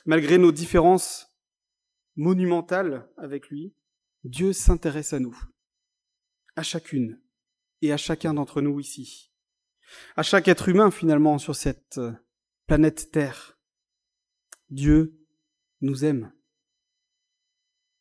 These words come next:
Et le quatrième et dernier détail, il concerne nos souffrances. Une souffrance qui est inhérente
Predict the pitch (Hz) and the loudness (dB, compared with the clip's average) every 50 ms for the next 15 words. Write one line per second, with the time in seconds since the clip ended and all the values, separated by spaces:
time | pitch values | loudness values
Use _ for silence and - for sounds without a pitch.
0 | 988 _ _ _ _ _ _ _ _ _ _ _ - - - - _ _ _ _ | _ _ _ _ _ _ _ _ _ _ _ _ -20 -20 -20 -20 _ _ _ _
1 | _ _ _ _ _ _ _ _ _ _ _ _ _ _ _ _ _ _ _ _ | _ _ _ _ _ _ _ _ _ _ _ _ _ _ _ _ _ _ _ _
2 | - 160 160 160 160 185 175 - - 180 175 196 202 190 175 160 151 151 160 - | -6 -4 -4 -2 0 -2 -2 -2 -4 -2 0 2 2 4 2 2 0 -2 -4 -10
3 | - _ _ _ _ - 165 147 165 170 180 190 185 160 160 160 180 202 214 202 | -16 _ _ _ _ -6 -2 0 2 2 2 2 2 2 0 2 0 0 2 2
4 | 165 143 127 117 117 - _ _ _ _ _ _ _ _ _ _ _ _ _ _ | 0 0 -2 -4 -8 -14 _ _ _ _ _ _ _ _ _ _ _ _ _ _
5 | _ _ _ _ _ _ _ - - - 160 - 180 165 160 - - 202 175 160 | _ _ _ _ _ _ _ -14 -12 -10 -4 0 0 0 4 6 6 6 6 4
6 | 151 - - - 160 - - - 120 110 - - - - - _ _ _ _ _ | 0 -2 -6 -10 -12 -12 -12 -12 -12 -12 -12 -14 -14 -16 -20 _ _ _ _ _
7 | _ _ _ _ _ _ _ _ _ 988 988 988 _ _ _ _ _ _ _ _ | _ _ _ _ _ _ _ _ _ _ _ _ _ _ _ _ _ _ _ _
8 | _ _ _ _ _ _ _ _ - - - - - _ - 175 156 - - 190 | _ _ _ _ _ _ _ _ -20 -20 -18 -18 -16 _ -4 -4 -2 -2 -4 -4
9 | - - 226 254 247 - - - 196 190 190 185 185 - _ _ _ _ _ _ | 0 2 2 2 2 0 -6 -8 -8 -6 -4 -4 -6 -8 _ _ _ _ _ _
10 | _ _ _ _ _ _ - 180 165 - - 208 196 196 180 196 180 160 165 - | _ _ _ _ _ _ 0 0 0 0 0 2 2 2 4 2 2 0 0 -4
11 | - - | -8 -6